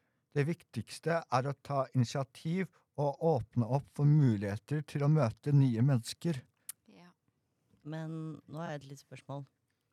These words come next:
Speaker 3: Er det sånn at ensomhet kanskje kan være litt sunt da? Fordi at det tvinger oss til å kanskje ta det steget ut i en sosial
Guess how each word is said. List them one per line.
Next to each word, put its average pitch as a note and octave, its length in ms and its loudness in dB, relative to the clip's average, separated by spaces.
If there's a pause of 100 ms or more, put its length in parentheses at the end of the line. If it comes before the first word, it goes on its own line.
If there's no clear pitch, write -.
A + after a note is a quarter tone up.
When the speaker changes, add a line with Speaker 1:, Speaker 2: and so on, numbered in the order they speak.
(800)
Speaker 3:
Er D3+ 100 -6
det D#3 80 -6
sånn D3+ 160 -6
at D3 100 -10
ensomhet C3+ 500 -10
kanskje D3 200 -10
kan C#3+ 100 -8
være C3 140 -6
litt C3 120 -14
sunt C3+ 400 -10
da? G3+ 160 -8 (1160)
Fordi F3 140 -4
at D#3+ 160 -2
det F3+ 80 -10
tvinger C#3+ 480 -6
oss - 300 -10 (120)
til D#3+ 220 -6
å D#3 160 -4
kanskje D3+ 320 -8
ta C#3 240 -4
det C3 160 -4
steget A#2+ 480 -8
ut A2+ 240 -12
i C3 60 -8
en B2+ 80 -8
sosial B2 340 -8